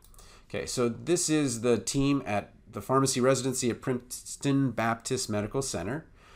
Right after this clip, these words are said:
Uh, there are four residents. One is P G Y two, uh, and three are P G Y one. And you could look this up for yourself. But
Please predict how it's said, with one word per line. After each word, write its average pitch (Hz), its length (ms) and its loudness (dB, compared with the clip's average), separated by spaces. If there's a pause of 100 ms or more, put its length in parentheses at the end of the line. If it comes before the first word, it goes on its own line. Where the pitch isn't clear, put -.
(220)
Uh, 113 220 4
there 113 240 4
are 113 220 4
four 123 300 2
residents. 135 480 0
One 110 220 -2
is 101 180 -2
P 117 160 -6
G 101 120 -4
Y 98 200 0
two, 190 400 -2 (420)
uh, 107 240 2
and 104 260 0
three 117 460 2
are 98 200 2
P 98 180 -4
G 101 140 -4
Y 95 180 0
one. 90 360 -4 (1120)
And 117 320 -2
you 131 120 4
could 110 220 -2
look 110 180 -2
this 101 180 -6
up 92 180 -2
for 101 120 -6
yourself. 92 500 -4 (320)
But 120 520 0